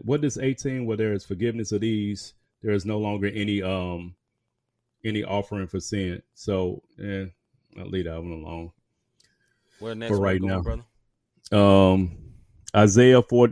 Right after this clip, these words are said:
Speaker 1: I'm sorry, Micah, uh, seven eighteen through twenty. Yeah, he did this on purpose, y'all. No, I'm
Speaker 2: He
Speaker 1: just
Speaker 2: did not. He did not.
Speaker 1: <laughs> It was already
Speaker 2: He did not.
Speaker 1: queued up. Y'all see how
Speaker 2: That's
Speaker 1: fast
Speaker 2: right.
Speaker 1: he, no, I'm just <laughs> Micah seven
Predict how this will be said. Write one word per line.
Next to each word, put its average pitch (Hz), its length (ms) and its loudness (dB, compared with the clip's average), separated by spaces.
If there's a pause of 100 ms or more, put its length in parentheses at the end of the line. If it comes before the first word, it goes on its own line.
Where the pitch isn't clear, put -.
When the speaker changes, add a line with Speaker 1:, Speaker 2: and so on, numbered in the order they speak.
Speaker 1:
I'm 120 140 2
sorry, 92 280 4
Micah, 110 600 2 (260)
uh, 85 420 -4 (580)
seven 117 640 2 (180)
eighteen 113 440 -8
through 98 160 -18
twenty. 92 420 -18 (1160)
Yeah, - 180 -20
he 92 120 -10
did 85 200 -8
this 87 180 -12
on 80 120 -10
purpose, - 400 -8
y'all. 71 240 -16
No, 87 140 -8
I'm 92 100 -6
Speaker 2:
He 92 140 -14
Speaker 1:
just 92 220 -4
Speaker 2:
did 196 200 0
not. 214 200 -2
He 202 120 -2
did 214 300 -4
not. 196 500 -6
Speaker 1:
<laughs> - 20 -20 (800)
It 123 100 0
was 127 180 2
already 139 280 4
Speaker 2:
He - 60 -12
did - 0 -
not. - 40 -2
Speaker 1:
queued 170 260 4
up. 139 180 0
Y'all 160 180 4
see 180 140 2
how 170 100 4
Speaker 2:
That's 170 120 -4
Speaker 1:
fast 170 220 2
Speaker 2:
right. 175 80 -8
Speaker 1:
he, 135 40 -14
no, 120 180 -6
I'm 107 100 -12
just 113 300 -12
<laughs> - 1080 -14
Micah 131 560 4
seven 117 580 2